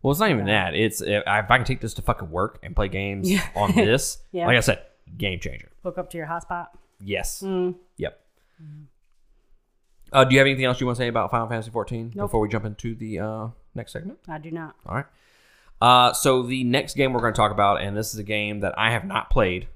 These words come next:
Speaker 1: I've seen a couple, a few, like, two to three hours of gameplay over, like, the last week or so. Uh, Carmen hasn't really jumped into it at all.
Speaker 2: Mm-mm.
Speaker 1: Uh, and that is Dying Light two. It just came out, uh, February third, twenty twenty-two.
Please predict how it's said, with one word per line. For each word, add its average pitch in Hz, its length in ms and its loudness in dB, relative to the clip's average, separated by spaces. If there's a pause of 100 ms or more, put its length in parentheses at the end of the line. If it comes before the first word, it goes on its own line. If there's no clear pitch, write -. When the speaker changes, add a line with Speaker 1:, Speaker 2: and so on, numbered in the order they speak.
(340)
Speaker 1:
I've 92 280 -2
seen 101 640 -2
a 90 160 -4
couple, - 400 -2
a 101 80 -6
few, - 160 -16 (240)
like, - 180 -14
two 143 160 4
to 139 60 0
three 131 180 4
hours 107 300 2
of 104 80 -12
gameplay 98 600 -4
over, 90 180 -2
like, 87 140 -6
the 98 60 -10
last 90 320 -8
week 92 140 -12
or 92 40 -6
so. 90 280 -4 (400)
Uh, 85 160 -4
Carmen 104 380 2
hasn't 98 500 -6
really 92 180 -10
jumped - 240 -6
into 95 240 -2
it 73 60 -4
at - 80 -8
all. 95 420 0 (200)
Speaker 2:
Mm-mm. - 160 -20 (160)
Speaker 1:
Uh, 67 640 -4 (100)
and 98 120 -4
that 110 100 4
is 131 140 0
Dying 131 400 4
Light 117 320 -2 (360)
two. 78 380 -4 (220)
It 92 260 -4
just 110 220 -2
came 110 220 2
out, 110 280 2
uh, 90 260 -2
February 95 360 0
third, 101 480 0 (160)
twenty - 280 2
twenty-two. 143 640 0